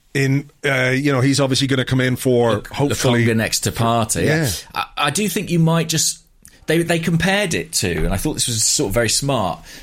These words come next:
Speaker 2: when, uh, I think it was Szczesny and Vermaelen got dropped. Um, do you, was it after the North London derby, maybe?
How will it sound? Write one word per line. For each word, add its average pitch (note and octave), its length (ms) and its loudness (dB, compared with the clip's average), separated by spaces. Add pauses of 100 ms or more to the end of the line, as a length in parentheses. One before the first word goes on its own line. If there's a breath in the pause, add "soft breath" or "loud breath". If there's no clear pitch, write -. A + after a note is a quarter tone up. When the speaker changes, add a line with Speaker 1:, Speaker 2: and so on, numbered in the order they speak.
Speaker 2:
when, B2+ 460 0
uh, A2+ 720 0
I - 60 -6
think E3 180 -2
it - 80 -6
was C3 100 -2
Szczesny C3+ 760 0
and A2 120 -2
Vermaelen A#2 720 0 (180)
got - 240 -4
dropped. - 600 -6 (420 soft breath)
Um, F#2+ 440 -2
do - 200 -4
you, D#3 60 -6
was E3 160 0
it - 100 -4
after E3+ 340 -2
the D#3+ 100 0
North D#3+ 220 0
London D#3 300 -4
derby, D3+ 440 -2
maybe? D3 460 -2